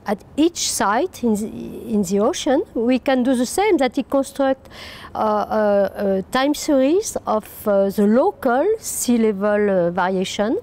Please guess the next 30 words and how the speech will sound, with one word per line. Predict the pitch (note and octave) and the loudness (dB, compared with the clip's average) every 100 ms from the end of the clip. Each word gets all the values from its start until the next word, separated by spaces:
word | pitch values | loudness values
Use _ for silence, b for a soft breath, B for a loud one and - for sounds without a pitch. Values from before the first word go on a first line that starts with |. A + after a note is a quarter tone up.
| - | -6
and, | - A3+ A#3 G3+ | -2 2 2 4
uh, | G3+ | 2
compute, | - A3 G#3+ A#3 | 2 0 0 0
for | A3+ G3+ | 0 -2
example, | F#3+ G3 F#3 G3+ | 0 -2 0 2
a | F#3+ F#3 | 2 2
linear | G3 G3+ F#3+ - | 2 2 0 -4
trend. | - G3+ B3+ G#4 A#4+ - | -4 0 0 -2 -4 -8
And, | G3 G#3 G#3+ | -2 -2 -2
and | G3+ G3+ | -2 -2
from | G#3+ F#3+ | -2 -2
that, | C4+ - | -2 -2
we | D#4+ | -4
can, | - G#3+ G#3 B B B B B B B B - | 0 -2 -2 B B B B B B B B -6
uh, | F#3 F3+ | -4 -2
draw | F3 B3 C4 C4+ A#3 | 0 2 4 2 2
a | G3+ | 0
map | F#3+ F#3+ D4+ - - - G#3 | 2 2 2 -2 -16 -8 -4
of, | G#3+ - - G#3 | -4 -4 -4 0
uh, | G3 F#3+ | 2 2
special | F#3 - - D4 - A#3+ | 0 -4 -2 -2 0 -2
trend | G#3+ - A#3 A3+ A3+ A3 G3 - - - | -2 -4 -2 0 2 0 -2 -12 -20 -6
patterns, | G#3 - G#3 B3+ A4+ - - - - - - | -4 0 0 0 0 -4 -12 -18 -20 -20 -6
uh, | F#3 F3+ E3+ E3+ - | -2 0 0 -2 -4
over | F#3 F#3 F3+ F#3 | -2 -2 -2 -2
the | F3+ E3 E3 D#3+ D#3+ D#3+ - - - - - - - | 0 0 0 -2 -6 -10 -14 -20 -20 -20 -20 -20 -12
twenty-five, | - G3 F3+ G#3+ - F#3+ F#3+ F3+ D#3+ | -4 -2 -2 -6 -2 -2 -2 -6 -6
uh, | E3+ E3 | -4 -4
year | F3 F#3 G3 | -2 -2 -2
period | - G3 F3+ F#3 B3+ | -4 -2 0 0 0